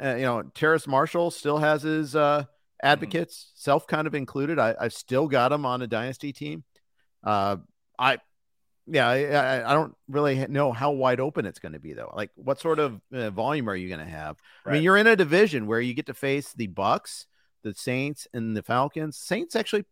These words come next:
Speaker 1: probably have a decent enough defense. The Falcons, I don't think, I, I don't think is really that scary of a defense. Uh, Panthers have the best defense in the division.
Speaker 2: Yes.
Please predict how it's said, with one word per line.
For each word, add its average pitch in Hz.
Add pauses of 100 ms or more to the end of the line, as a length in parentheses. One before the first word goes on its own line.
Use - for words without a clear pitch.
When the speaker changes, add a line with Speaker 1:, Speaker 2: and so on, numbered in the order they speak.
(120)
Speaker 1:
probably 185
have 180
a 196
decent 160
enough 175
defense. 165
The -
Falcons, 131
I 113
don't 123
think, 135
I, 117
I 104
don't 117
think 127
is 110
really 113
that 113
scary 117
of 110
a 110
defense. 117 (400)
Uh, 113 (240)
Panthers 208
have 139
the 120
best 110
defense 110
in 95
the 90
division. 101
Speaker 2:
Yes. 127